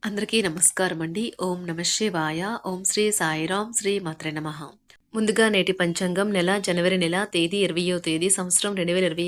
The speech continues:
ఐదు సంవత్సరం. తిథి షష్ఠి, నక్షత్రం హస్త, కరణం వనిజ విష్టి, పక్షం కృష్ణపక్షం, యోగం సుకర్మ, రోజు సోమవారం, జన్మరాశి కన్యా రాశి. అభిజిత్ కాలం వచ్చి మధ్యాహ్నం పన్నెండు గంటల పదకొండు నిమిషం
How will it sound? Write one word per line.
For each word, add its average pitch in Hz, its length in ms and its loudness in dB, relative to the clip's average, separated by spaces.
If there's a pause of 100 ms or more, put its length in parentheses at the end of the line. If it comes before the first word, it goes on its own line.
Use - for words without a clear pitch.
ఐదు 160 240 0
సంవత్సరం. 175 400 -4 (140)
తిథి 185 320 2
షష్ఠి, - 360 2 (120)
నక్షత్రం 185 480 -4
హస్త, 202 400 -4 (520)
కరణం 190 400 0
వనిజ 175 240 -2 (140)
విష్టి, 170 400 -2
పక్షం 196 380 -4
కృష్ణపక్షం, 170 680 -6 (100)
యోగం 180 380 -2
సుకర్మ, 175 440 -4 (800)
రోజు 196 360 2
సోమవారం, 180 680 2
జన్మరాశి 180 640 0 (100)
కన్యా 165 300 -2
రాశి. 170 380 0 (480)
అభిజిత్ 190 340 -4
కాలం 185 240 6
వచ్చి 175 260 -2
మధ్యాహ్నం 185 480 0
పన్నెండు 180 300 0
గంటల 180 220 -2 (100)
పదకొండు 185 400 -2
నిమిషం 175 220 -4